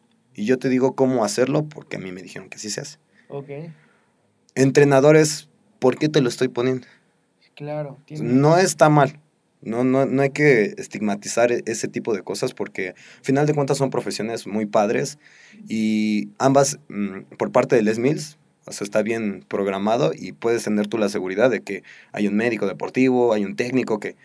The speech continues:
Speaker 1: se encarga de armarte tu coreografía. Pero en la parte personal, creo que estaría mejor que tú sepas por qué lo estás haciendo.
Speaker 2: Sí, que tengas un objetivo claro que te guíe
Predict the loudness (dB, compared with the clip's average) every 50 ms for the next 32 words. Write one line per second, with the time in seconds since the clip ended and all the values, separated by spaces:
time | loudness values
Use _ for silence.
0 | -20 -20 -16 -8 -4 -4 2 2 4 6 6 6 6 6 4 2 2 2 0 0
1 | 0 -2 -4 -4 -4 -8 -8 -8 -8 -8 -8 -10 -10 -10 -10 -10 -12 _ _ _
2 | _ -20 -20 -20 -20 _ _ _ 2 4 4 6 4 4 4 4 4 4 4 4
3 | 4 2 2 -2 -4 -14 _ _ _ _ _ _ _ _ _ _ _ _ _ _
4 | _ _ _ _ _ 2 4 4 4 6 6 6 6 6 2 2 2 0 0 0
5 | 0 -2 0 0 0 0 -2 -4 -10 _ _ _ -4 -4 -4 -2 -4 -6 -4 -2
6 | -2 -2 0 -2 -4 -4 -4 -6 -4 -4 -6 -6 -6 _ -6 -4 -2 -2 -4 -2
7 | -2 -2 -2 0 -2 -2 -2 -4 _ _ _ -10 -10 -10 -8 _ 2 4 4 4
8 | 2 0 -4 -6 -6 -6 -10 -10 -10 -10 -12 -14 _ _ _ _ _ _ _ _
9 | _ _ _ _ _ _ -16 -10 -8 -8 -6 -8 -8 -10 -10 -6 -4 -4 -4 -4
10 | -6 -10 -8 -8 -8 -6 -6 -6 -6 -6 -8 -10 -8 -6 -4 -4 -4 -4 -4 -4
11 | -4 -2 -4 -6 -12 _ _ _ _ _ _ -8 -8 -6 -4 -6 -6 -4 -4 -4
12 | -4 -2 -4 -4 -6